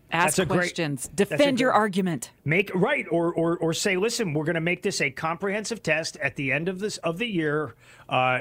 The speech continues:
Speaker 2: and, and it's going to be, like you just said, you know, an oral exam like that, uh, or you, or you, uh, you have to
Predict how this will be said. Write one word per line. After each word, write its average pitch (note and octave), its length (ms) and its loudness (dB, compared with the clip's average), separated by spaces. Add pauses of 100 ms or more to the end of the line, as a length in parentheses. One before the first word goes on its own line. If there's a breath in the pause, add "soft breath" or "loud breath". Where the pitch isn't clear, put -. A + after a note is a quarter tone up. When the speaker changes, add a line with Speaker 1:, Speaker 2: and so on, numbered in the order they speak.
Speaker 2:
and, C3 220 -2
and C3 220 0
it's C#3 180 -4
going D3+ 300 -2
to E3 80 -2
be, C#3+ 180 -4
like A#2+ 260 -6
you C#3+ 80 -4
just D3+ 220 -6
said, C3 220 -4
you C3 40 -6
know, C3 160 0
an B2+ 140 -4
oral C#3 320 -2
exam C#3 380 -2
like C#3 220 -6
that, C#3+ 280 -4 (320 soft breath)
uh, C3 240 -2
or C#3 260 -2
you, C3+ 280 -4 (120)
or C#3+ 140 -2
you, C3+ 320 -4
uh, B2+ 320 -2
you C#3+ 160 -4
have D3 180 -4
to C3 240 -4